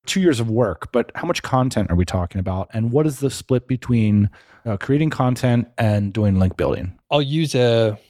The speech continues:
Speaker 2: case study example. So Christy, who I've been working with for a couple years, she started her site at the end of twenty eighteen. So it's, um, about three years old.
Speaker 1: Could you give us a niche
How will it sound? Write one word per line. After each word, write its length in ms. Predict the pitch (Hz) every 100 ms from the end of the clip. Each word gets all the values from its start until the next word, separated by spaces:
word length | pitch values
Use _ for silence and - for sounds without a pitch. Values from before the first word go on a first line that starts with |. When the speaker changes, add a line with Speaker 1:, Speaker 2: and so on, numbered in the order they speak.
| _ _ _
Speaker 2:
case 240 | - 165 147
study 260 | - 117
example. 460 | 110 104 113 107 107
So 400 | - 113 107 104 - _ _ _
Christy, 540 | - 135 120 - 117 110
who 240 | 117 110
I've 160 | 104 104
been 160 | 107
working 260 | 104 107 110
with 200 | 107 104
for 160 | -
a 40 | 104
couple 280 | 113 101 110
years, 460 | 104 104 104 - - - - - - - _
she 800 | - - - - 135 143 143 147 143 - -
started 580 | - - - 120 120 117
her 160 | -
site 800 | 113 - 117 113 113 110 - - - -
at 100 | 123
the 160 | 110 107
end 160 | 127
of 80 | 120
twenty 280 | - 120 113
eighteen. 540 | 104 107 175 190 185
So 560 | - - 107 104 104 107
it's, 360 | - 107 - -
um, 420 | 104 98 - - - _
about 160 | - 104
three 220 | - 113
years 260 | 107 107 107
old. 340 | 98 98 110 - _ _ -
Speaker 1:
Could 180 | 147 143
you 400 | 180 190 180 160 _ _ _ _ _
give 220 | 143 143
us 220 | 139 -
a 100 | 143
niche 720 | 123 117 117 127 - - -